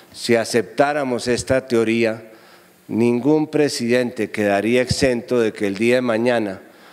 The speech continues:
por una simple actuación administrativa que se considere equivocada, pudiera ser, eh, encausado en el Congreso de su país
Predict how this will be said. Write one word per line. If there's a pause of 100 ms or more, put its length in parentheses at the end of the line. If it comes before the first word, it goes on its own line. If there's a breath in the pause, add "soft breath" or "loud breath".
(260 loud breath)
por
una
simple
actuación
administrativa
que
se
considere
equivocada, (600 loud breath)
pudiera
ser, (320 loud breath)
eh,
encausado (320)
en
el
Congreso
de
su
país